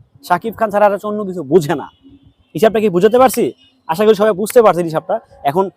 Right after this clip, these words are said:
ওই ফকিন্নির পোলাকে, ওই তুন-, অমুক ফকিন্নির পোলা, তমুক ফকিন্নির পোলা, কে কি বললো, সেটা কি আমাদের জেনে লাভ আছে? সাকিবিয়ানদের জেনে লাভ আছে? তবে সাকিবিয়ানরা আপনারা একটু সাবধান হন,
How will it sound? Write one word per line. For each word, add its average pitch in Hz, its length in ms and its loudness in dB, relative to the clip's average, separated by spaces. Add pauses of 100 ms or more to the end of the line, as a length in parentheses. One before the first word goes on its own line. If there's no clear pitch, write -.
(140)
ওই 190 100 0
ফকিন্নির 220 420 -2
পোলাকে, 208 320 0
ওই 220 160 0
তুন-, 233 240 -10 (120)
অমুক 220 300 -2
ফকিন্নির 220 300 -2
পোলা, 208 140 4
তমুক 220 260 -4
ফকিন্নির 208 320 -2
পোলা, 202 160 0
কে 220 220 2
কি 220 140 -8
বললো, 196 340 0 (300)
সেটা 190 200 -4
কি 185 60 0
আমাদের 175 240 0
জেনে 170 200 0
লাভ 151 180 6
আছে? 170 320 2 (680)
সাকিবিয়ানদের 208 560 0
জেনে 220 200 0
লাভ 214 160 6
আছে? 208 280 0 (280)
তবে 185 120 -2
সাকিবিয়ানরা 233 540 2
আপনারা 214 300 4
একটু 196 140 -6
সাবধান 175 400 2
হন, 269 200 0